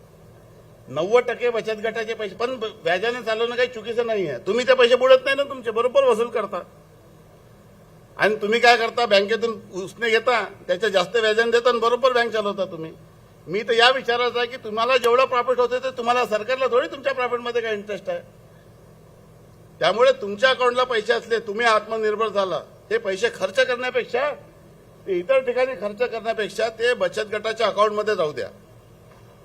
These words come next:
आणि बचत गटाच्या अकाउंटमध्ये मग काय होईल? तुम्ही पहिल्याच वर्षी भांडण कराल, "मला नाही दिलं, मला नाही दिलं." चिंता करू नका, पंक्तीत, एकाच पंक्तीत सर्वांना जेवण भेटत नाही.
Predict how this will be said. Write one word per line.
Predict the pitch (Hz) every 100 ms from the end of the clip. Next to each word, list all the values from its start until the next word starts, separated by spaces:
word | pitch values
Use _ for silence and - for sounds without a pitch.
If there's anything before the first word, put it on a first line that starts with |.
| - - - - - - - -
आणि | 151 175
बचत | 165 170 233
गटाच्या | 233 233 233 226
अकाउंटमध्ये | 226 226 226
मग | 226
काय | 240 233
होईल? | 240 233
तुम्ही | 226 240
पहिल्याच | 233 220 233 226
वर्षी | 220
भांडण | 220 196 220
कराल, | 214 214
"मला | 208 202
नाही | 208
दिलं, | 196 196
मला | 185 175
नाही | 170
दिलं." | 160 160 -
चिंता | 185 226
करू | 214 208
नका, | 190 175
पंक्तीत, | 156 175 185 208
एकाच | 185 214
पंक्तीत | 208 196 208
सर्वांना | 190 196 208
जेवण | 190 196
भेटत | 185 170 190 -
नाही. | 139